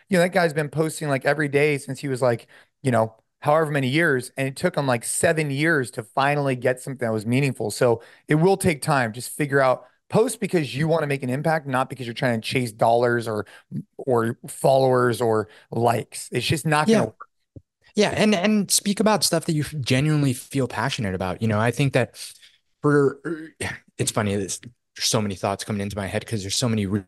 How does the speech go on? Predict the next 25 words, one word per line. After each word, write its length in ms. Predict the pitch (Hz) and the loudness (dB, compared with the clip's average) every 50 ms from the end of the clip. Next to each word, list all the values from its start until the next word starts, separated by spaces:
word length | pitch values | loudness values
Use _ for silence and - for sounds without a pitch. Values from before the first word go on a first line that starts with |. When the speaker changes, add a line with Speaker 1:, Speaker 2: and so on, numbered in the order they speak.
| _ | _
Speaker 2:
recent 300 | - 117 - - 110 95 | -4 -2 0 0 -2 -2
things 160 | - 104 107 92 | -2 -4 -2 -2
that 100 | 110 101 | -2 -2
I've 100 | 98 95 | 0 0
listened 300 | 107 104 - - 98 - | -2 -2 -2 -4 -4 -4
to 100 | - 101 | -4 -4
that 100 | 101 95 | -4 -4
we 100 | 104 101 | -4 -4
can 80 | 104 107 | -6 -6
kinda 200 | - 113 104 95 | -4 -4 -4 -4
take 180 | - 110 95 | -4 -6 -6
this 120 | - 92 - | -6 -8 -6
conversation 520 | - 120 104 98 - - 110 104 - 107 | -4 -4 -4 -2 -2 -2 -2 -2 -2 -4
into. 260 | 95 95 - - 90 - - - - - - - - - - - | -6 -6 -6 -8 -10 -10 -12 -20 -20 -20 -20 -20 -20 -20 -6 -2
One 200 | 120 139 160 185 | 0 2 4 4
of 80 | 170 | 4
them, 440 | 127 123 113 107 104 104 98 98 98 _ _ | 4 2 2 2 0 -2 -4 -6 -8 _ _
and 80 | - 120 | -4 -2
this 140 | 123 120 - | 0 0 0
was 100 | 135 123 | 0 0
on 100 | 117 110 | 0 -2
a 60 | 107 | -2
Chris 300 | - - - 127 117 - | -4 -2 -2 -2 0 0
Williamson 420 | 117 113 113 110 107 104 - 107 | 0 0 0 0 -2 -4 -6 -6
podcast, 480 | 90 - 98 98 - 110 95 95 - - | -6 -6 -6 -6 -4 -6 -6 -6 -8 -10